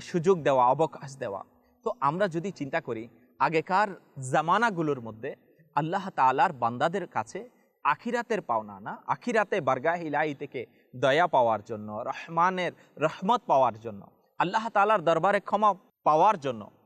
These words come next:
তারা এই কাজগুলো করতেন, এমন এমন নেকির কাজ করতেন, যেমন অপর বান্দাকে ঋণ দিত, আর ঋণ দেওয়া পরে তার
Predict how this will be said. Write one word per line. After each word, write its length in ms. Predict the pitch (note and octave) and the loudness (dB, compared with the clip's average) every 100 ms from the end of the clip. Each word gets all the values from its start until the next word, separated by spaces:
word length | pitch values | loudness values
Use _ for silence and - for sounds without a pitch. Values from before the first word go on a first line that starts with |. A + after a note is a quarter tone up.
| _ _ - | _ _ 0
তারা 320 | B2+ C3 A#2+ - _ _ | 2 2 2 -4 _ _
এই 180 | G3+ A3+ | -2 -2
কাজগুলো 760 | - D3+ F3 - - B2 G#2+ - _ _ | 0 2 2 -2 -8 -8 -8 -12 _ _
করতেন, 420 | A#2+ G2+ - F#2+ E2+ _ | -10 -8 -12 -14 -16 _
এমন 220 | F3+ A3+ | -10 -6
এমন 180 | B3 G#3+ | -4 -4
নেকির 300 | E3+ C#3 D3+ | -4 -4 -6
কাজ 280 | C#3+ B2+ - | -4 -4 -4
করতেন, 380 | - A2+ - A2+ | -10 -12 -14 -4
যেমন 240 | D3+ D#3+ - | -4 -2 0
অপর 280 | C3 D#3+ C#3+ | 0 2 0
বান্দাকে 480 | A#2+ A#2+ C3 B2+ A2+ _ A#2+ | 0 0 -2 -4 -8 _ -4
ঋণ 200 | C3 E3 | -2 0
দিত, 200 | D#3 E3 D3 _ _ _ _ _ | 0 -2 -4 _ _ _ _ _
আর 220 | B2 E3+ D3+ C3 | 4 4 2 0
ঋণ 260 | G3 G3+ | 2 2
দেওয়া 340 | C#3+ C#3 E3+ A#3+ _ _ _ _ _ | 4 4 4 2 _ _ _ _ _
পরে 340 | E3 D#3+ G#3+ C4 - _ | 2 2 2 -2 -10 _
তার 280 | - E3 | 4 4